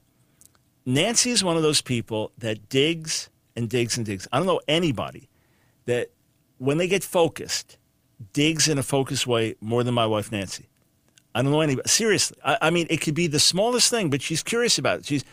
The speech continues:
doing something in the garden. You're curious about that. Or, and, and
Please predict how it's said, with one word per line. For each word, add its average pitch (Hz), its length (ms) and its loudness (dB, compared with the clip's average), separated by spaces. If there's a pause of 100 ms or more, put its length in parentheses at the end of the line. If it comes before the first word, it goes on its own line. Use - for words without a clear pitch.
(160)
doing 196 180 2
something 214 300 2
in 208 80 0
the 180 80 0
garden. 165 460 0 (360)
You're 123 100 -6
curious 208 360 0
about 117 240 -2
that. - 200 -14 (440)
Or, 131 180 -2
and, 143 240 0 (200)
and 143 300 0